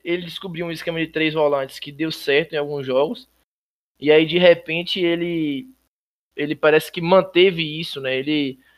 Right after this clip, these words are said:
ele quis fazer disso a única forma de jogar. Legal, foi bom, é, deu uma, uma nova variação tática ao Bahia. O Bahia joga fora de casa hoje, tem mais chance de pontuar até. Beleza, isso é bom.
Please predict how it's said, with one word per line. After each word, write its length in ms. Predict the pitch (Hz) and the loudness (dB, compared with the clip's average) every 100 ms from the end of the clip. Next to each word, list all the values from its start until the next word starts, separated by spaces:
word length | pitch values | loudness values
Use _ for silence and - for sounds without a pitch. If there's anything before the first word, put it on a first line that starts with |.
| _ | _
ele 220 | - 139 147 | -8 -4 -6
quis 480 | - 165 202 - - _ | -6 -2 -2 -2 -14 _
fazer 460 | - 160 151 190 185 | 0 2 4 4 4
disso 340 | 139 170 - | -2 -4 2
a 40 | 175 | 2
única 300 | 180 202 196 | 2 0 -2
forma 300 | 185 175 160 | 0 0 0
de 80 | 151 | 0
jogar. 460 | 147 131 127 123 - _ _ _ _ _ | 0 2 0 0 -8 _ _ _ _ _
Legal, 540 | - - 233 226 220 156 | -2 2 6 8 8 4
foi 220 | - 196 | 0 0
bom, 440 | 175 185 196 143 _ - | 4 2 2 -4 _ -6
é, 260 | 147 139 - - - | -4 -2 -4 -8 -10
deu 160 | 147 170 | -4 2
uma, 240 | 190 185 165 | 4 6 4
uma 220 | 160 160 | 0 2
nova 200 | 170 180 | 4 6
variação 420 | 185 180 175 170 | 6 6 4 0
tática 320 | 151 160 - | 0 0 -2
ao 60 | 143 | 0
Bahia. 500 | 139 151 190 196 196 _ _ | 0 2 2 0 -2 _ _
O 60 | 147 | 0
Bahia 340 | 151 160 165 | 2 4 4
joga 260 | 160 160 151 | 4 2 0
fora 240 | - 156 | -2 -2
de 100 | 147 | -2
casa 300 | 143 147 143 | 0 2 2
hoje, 260 | 143 143 135 | 0 -2 -6
tem 160 | 151 | -6
mais 200 | 151 151 | -2 -2
chance 200 | 147 143 | -2 -8
de 120 | 143 | -12
pontuar 520 | 131 139 131 135 131 135 | -12 -12 -6 0 2 2
até. 380 | 127 139 160 262 _ _ _ _ _ _ | 0 -2 -2 -4 _ _ _ _ _ _
Beleza, 520 | - 175 147 160 147 | 0 2 2 2 0
isso 160 | 127 - | 0 0
é 60 | 175 | -2
bom. 320 | 139 139 | -2 -6